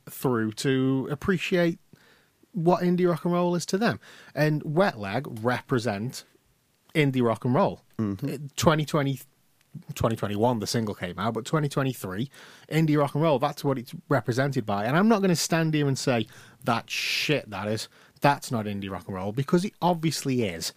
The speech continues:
Speaker 1: Because, and, but it, just 'cause I don't like it, doesn't mean it's not good. And
Speaker 2: Just 'cause they're not wearing a Stone Island outfit don't mean it's not good, Dave.
Speaker 1: <laughs> But what I'll say is, they've won Group of the Year.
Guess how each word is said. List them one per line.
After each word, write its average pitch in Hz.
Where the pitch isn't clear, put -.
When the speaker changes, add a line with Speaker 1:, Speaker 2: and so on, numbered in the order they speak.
Speaker 1:
Because, 147
and, 165
but 180
it, -
just -
'cause 101
I 120
don't 110
like 101
it, 101
doesn't 123
mean 113
it's 110
not 117
good. 156
And 117
Speaker 2:
Just 92
'cause 123
they're 123
not 120
wearing 135
a 139
Stone 143
Island 147
outfit 147
don't 147
mean 151
it's 151
not 156
good, 147
Dave. 151
Speaker 1:
<laughs> -
But 156
what 170
I'll 247
say 196
is, 143
they've 131
won 180
Group 147
of 113
the 104
Year. 92